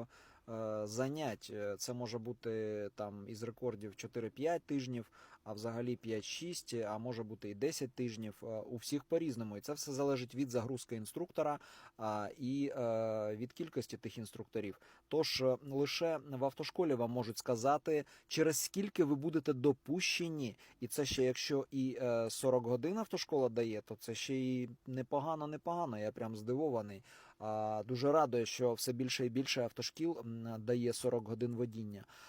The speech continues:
Але раніше, мабуть, в них все було налаштовано на п'ятнадцять-двадцять, м, годин, а, тому і такі затримки. А, тож, е, і розмазуйте св-, своє водіння, м, а, так, або беріть уже додаткові заняття. Тут уже нічого не зробиш.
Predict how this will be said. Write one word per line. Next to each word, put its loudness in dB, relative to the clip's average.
Але 4
раніше, -2
мабуть, -2
в -4
них -4
все -4
було 2
налаштовано 2
на -2
п'ятнадцять-двадцять, 0
м, -8
годин, -6
а, -6
тому -4
і -6
такі -6
затримки. -6
А, 0
тож, -2
е, 4
і -2
розмазуйте 2
св-, -8
своє 0
водіння, -4
м, -10
а, -6
так, -2
або 2
беріть -2
уже -2
додаткові 0
заняття. -10
Тут -12
уже -2
нічого -2
не -6
зробиш. 0